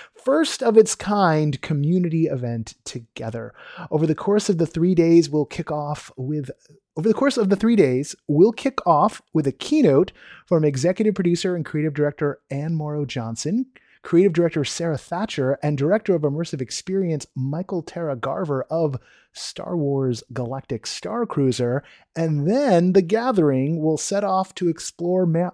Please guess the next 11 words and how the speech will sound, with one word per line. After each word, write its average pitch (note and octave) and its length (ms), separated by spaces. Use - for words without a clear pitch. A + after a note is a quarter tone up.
Meow F3 220
Wolf's F#3+ 320
Convergent F3+ 640
Station D3 720
together C3+ 580
before C#3+ 240
settling D#3+ 380
into C#3 220
party F3+ 340
mode A#2 340
inside D#3+ 1120